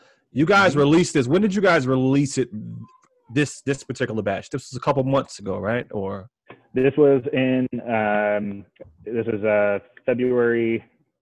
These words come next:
Speaker 2: twelfth. Sorry. Now I'm blanking. I'm embarrassed. Um, January twelfth. Sorry. January twelfth is our anniversary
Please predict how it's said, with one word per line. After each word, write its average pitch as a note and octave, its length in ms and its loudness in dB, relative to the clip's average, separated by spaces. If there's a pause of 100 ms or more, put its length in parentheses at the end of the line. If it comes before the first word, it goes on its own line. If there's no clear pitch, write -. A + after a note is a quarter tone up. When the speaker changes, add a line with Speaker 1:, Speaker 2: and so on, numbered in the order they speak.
(880)
Speaker 2:
twelfth. F2+ 380 -2 (1600)
Sorry. E2+ 200 -4 (1040)
Now F#2 120 -4
I'm F2+ 120 -6
blanking. G2 360 -2 (380)
I'm F#2 240 -6
embarrassed. F#2 380 -4 (340)
Um, G#2+ 360 2 (600)
January G#2+ 440 -2
twelfth. - 280 -8 (180)
Sorry. F2+ 220 -4 (260)
January G#2+ 360 0
twelfth G#2 340 -2
is F#2+ 160 -4
our F#2+ 140 0
anniversary F#2+ 840 -2